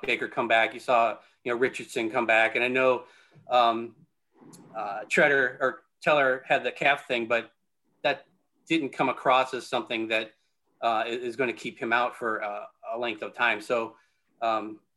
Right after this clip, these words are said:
yeah, I mean, people stepped up. I mean, Harrison, Redwine, uh, even D'Ernest Johnson, who finally, you know, made his one big play that needed to be made. And, uh, you know, I think, I think, at least in Redwine's case, I think you have to see more of him, 'cause that had to be the first,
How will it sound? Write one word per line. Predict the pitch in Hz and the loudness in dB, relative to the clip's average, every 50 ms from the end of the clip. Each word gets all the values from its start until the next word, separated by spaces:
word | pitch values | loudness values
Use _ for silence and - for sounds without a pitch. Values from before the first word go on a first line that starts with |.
| _ - | _ -2
yeah, | 156 190 208 131 | 0 2 2 2
I | 117 | 2
mean, | 123 120 117 | 0 -2 -4
people | - 156 156 151 | -4 -4 -4 -4
stepped | - - - 143 - - | -4 -2 -2 -2 2 2
up. | 190 143 | 2 2
I | 127 | 2
mean, | 123 117 110 | 0 -4 -4
Harrison, | 107 - 143 160 165 160 - 131 107 104 | -2 0 2 2 0 0 -4 -8 -10 -6
Redwine, | 101 123 143 139 131 131 123 113 107 107 98 92 90 _ _ _ _ - | -4 -4 -4 -2 0 0 0 0 0 -2 -6 -12 -18 _ _ _ _ -6
uh, | 113 110 104 104 107 - _ _ | -6 -4 -4 -6 -10 -14 _ _
even | 147 165 185 | -2 -2 0
D'Ernest | 151 143 143 151 139 123 - | 0 2 0 0 0 -2 -2
Johnson, | - 139 139 165 160 - 123 110 | 0 2 2 2 2 -2 -6 -8
who | 113 117 110 | -6 -8 -6
finally, | - 123 123 135 131 123 127 117 | -2 0 0 0 0 0 -4 -4
you | 113 117 | -4 -2
know, | 117 117 113 113 - _ _ _ _ _ _ | -4 -4 -4 -6 -10 _ _ _ _ _ _
made | - 135 139 | 0 0 2
his | 139 143 120 | 2 0 0
one | 113 123 139 139 123 | 0 0 0 0 0
big | 117 139 131 107 - | 0 0 -2 -2 -2
play | - 127 131 131 | -2 0 0 0
that | 117 117 | 0 -2
needed | 113 117 120 123 123 120 117 | -6 -4 -4 -4 -4 -6 -6
to | 117 | -8
be | 110 120 | -8 -6
made. | 117 113 120 135 123 107 104 104 101 101 _ _ _ _ _ _ _ _ _ - | -4 -2 0 0 0 -2 -4 -8 -12 -18 _ _ _ _ _ _ _ _ _ -8
And, | 110 113 113 110 | -6 -6 -2 0
uh, | 113 110 110 107 110 - | 0 0 0 -2 -4 -8
you | 120 | -12
know, | 110 - _ _ _ _ _ _ _ _ _ _ _ _ _ - | -16 -18 _ _ _ _ _ _ _ _ _ _ _ _ _ -8
I | 123 | -6
think, | 117 135 127 113 - _ _ _ _ _ _ - | -4 -4 -4 -4 -8 _ _ _ _ _ _ -6
I | 127 123 | -6 -2
think, | - 156 143 131 - _ _ _ | -2 -2 -2 -2 -6 _ _ _
at | 151 | 0
least | 156 208 - - | 0 0 0 0
in | 131 | -2
Redwine's | 120 117 156 165 135 131 117 110 104 98 | 0 2 0 2 2 2 2 2 0 -4
case, | - - 120 107 110 107 | -6 -4 -2 -2 -2 -4
I | 120 | -4
think | - 165 160 160 | -4 -4 -4 -4
you | 131 127 | -2 0
have | 139 127 - | 0 0 0
to | - - | -2 -10
see | - - | -12 -10
more | 110 110 113 113 107 | -8 -4 -4 -4 -4
of | 104 | -6
him, | 110 107 104 | -8 -12 -12
'cause | 104 - | -8 -2
that | 131 135 135 | -2 0 0
had | - - 147 151 139 | 2 2 2 0 0
to | 135 | -2
be | 131 127 | -6 -8
the | 117 123 | -8 -10
first, | 123 - - 127 120 117 - | -8 -6 -6 -4 -4 -6 -8